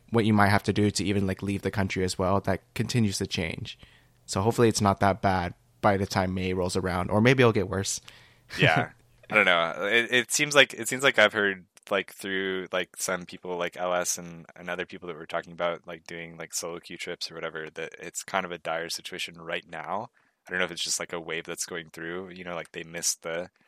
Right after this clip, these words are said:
Speaker 2: the winter wave and it's finally catching up to them or something. But, uh, hopefully
Speaker 1: Oh,
Speaker 2: by the
Speaker 1: dang.
Speaker 2: time May runs around,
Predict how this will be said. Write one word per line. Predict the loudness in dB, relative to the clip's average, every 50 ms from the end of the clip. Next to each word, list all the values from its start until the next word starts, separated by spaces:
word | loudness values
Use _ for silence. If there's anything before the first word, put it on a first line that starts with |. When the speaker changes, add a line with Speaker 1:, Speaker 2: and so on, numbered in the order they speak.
| _ _ _ _ _ _ -8
Speaker 2:
the | -6
winter | -2 -2 -2 -2 -2 -2 -4 0
wave | 0 2 2 2 0 0 -4
and | -6 -10
it's | -8 -8 -6
finally | -6 -6 -8 -8 -8
catching | -6 -6 -6 -6 -6 -8
up | -10 -10 -8
to | -6
them | -4 -4 -4 -4
or | -4
something. | -4 -4 -4 -6 -6 -8 -8 -8 -8 -12 -14 _
But, | -6 -6 -4 -2
uh, | -2 -2 -2 -2 -4 -6 -6
hopefully | -6 -6 -6 -6 -8 -8
Speaker 1:
Oh, |
Speaker 2:
by | -6 -8
the | -8 -8 -8
Speaker 1:
dang. |
Speaker 2:
time | -6 -6 -8 -8 -10 -16 -20 _ _
May | -10 -8 -6 -6
runs | -6 -8 -8 -8 -10 -10
around, | -10 -10 -12 -12 -12 -16 -18